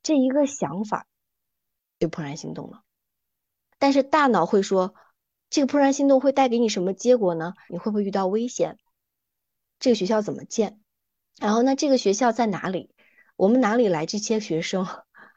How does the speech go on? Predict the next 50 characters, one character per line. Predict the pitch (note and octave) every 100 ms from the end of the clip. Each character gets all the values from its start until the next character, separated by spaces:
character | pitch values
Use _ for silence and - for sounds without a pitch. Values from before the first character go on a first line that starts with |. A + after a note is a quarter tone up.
| _ -
哪 | C4
有 | C#4+ B3+
会 | B3+
有 | B3
五 | F#3
十 | F#3
个 | G#3
学 | G#3
生 | E3+ F3+
跟 | F3+ G3+
着 | G3+
我 | -
们？ | - - _ _ _
呃， | G3 - F#3+
我 | G3+
们 | A3+ F#3
股 | G3+
权 | E3 E3 G#3
怎 | F3
么 | D#3+
分 | - A3
配？ | A#3 A3 - _ _ _
你 | - G3
会 | C#4+
不 | B3
会 | A#3+
在 | A3 G#3
接 | A3
下 | A3
来 | F#3
有 | F#3
工 | - F3 F#3+
资？ | G#3 F#3+ G3 G#3 _ _ _ -
然 | C4+
后 | B3+ A#3
呢， | G#3+
我 | F#3+ - F#3
们 | F3 G3+
怎 | F#3+
么 | C#3
分 | - G3
工？” | F#3+ F#3+ F#3+ _ _ _ _ _ _ _ _ _ -
后 | A#3+
面 | G#3+ F3+
的 | D#3+
全 | - E3+
都 | G3+
发 | - F3
生 | - D#3+
了。 | D#3+